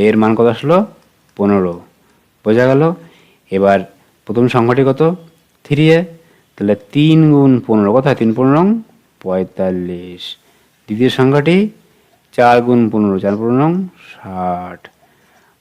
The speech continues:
তৃতীয় সংখ্যাটি ছয় গুণ পনেরো, নব্বই। তাহলে তিনটি সংখ্যায় আমরা পেয়ে গেলাম। আমাদের জানতে চাইছে প্রথম সংখ্যাটি কত। আমরা এইভাবেও করতে পারি, আবার অপশন দেখেও করতে পারি। এগুলো কিন্তু নিয়ম, কিন্তু ট্রিক এগুলো। পরীক্ষার সময় দেখবে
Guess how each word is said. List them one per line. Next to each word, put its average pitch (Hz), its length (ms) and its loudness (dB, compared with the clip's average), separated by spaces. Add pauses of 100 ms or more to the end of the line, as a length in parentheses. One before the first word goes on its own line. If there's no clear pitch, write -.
তৃতীয় 117 300 -2 (100)
সংখ্যাটি 135 400 0 (560)
ছয় 104 380 2
গুণ 143 180 2 (280)
পনেরো, 98 420 -2 (520)
নব্বই। 90 640 -4 (540)
তাহলে 104 240 -8
তিনটি 101 300 -2
সংখ্যায় 113 260 0
আমরা 143 220 2
পেয়ে 104 220 4
গেলাম। 90 200 -6 (420)
আমাদের 101 240 -2
জানতে 98 260 0
চাইছে 127 220 -2 (120)
প্রথম 107 200 -4 (140)
সংখ্যাটি 90 380 -6
কত। 87 140 -18 (720)
আমরা 107 180 0
এইভাবেও 127 320 4
করতে 143 240 0
পারি, 180 140 2 (400)
আবার 101 180 -2
অপশন 107 280 -4
দেখেও 135 260 2
করতে 107 200 -2
পারি। 98 140 0
এগুলো 139 180 2
কিন্তু 170 220 2
নিয়ম, 165 240 4
কিন্তু 117 140 -4 (100)
ট্রিক 139 280 0
এগুলো। 90 200 -4 (380)
পরীক্ষার 127 280 0
সময় 147 180 2
দেখবে 143 140 4